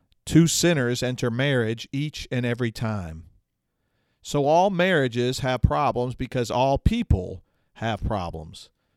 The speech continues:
But you already know that about yourself and your spouse, don't you? Especially about your spouse. It doesn't take long in marriage for us to figure out that we have problems that need to be solved. Problems in marriage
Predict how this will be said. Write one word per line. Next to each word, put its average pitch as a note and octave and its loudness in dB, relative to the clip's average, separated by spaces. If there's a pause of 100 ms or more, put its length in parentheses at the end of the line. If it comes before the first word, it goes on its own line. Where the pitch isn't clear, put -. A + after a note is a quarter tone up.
(720)
But F3 -6
you A#3 -2
already A#3 2
know F3 2
that D3 2
about A#2+ -2
yourself A#2+ 0
and A2+ -6
your A2 -4
spouse, A2+ -4
don't A2+ -10
you? E2+ -14 (840)
Especially D#3 -6
about A2+ -6
your A#2 -12
spouse. - -8 (920)
It A#2+ -12
doesn't G3 0
take F3+ 0
long D#3+ 2
in C3 -4
marriage C#3+ 2
for C3+ -2
us C3 0
to - -10
figure C3 -2
out B2+ 0
that A2+ -4
we A#2 -2
have A2+ -4
problems A#2 0
that G#2+ -4
need A2+ -8
to G2 -16
be G2+ -6
solved. G2 -4 (1120)
Problems F3 0
in C3+ -2
marriage C3+ -2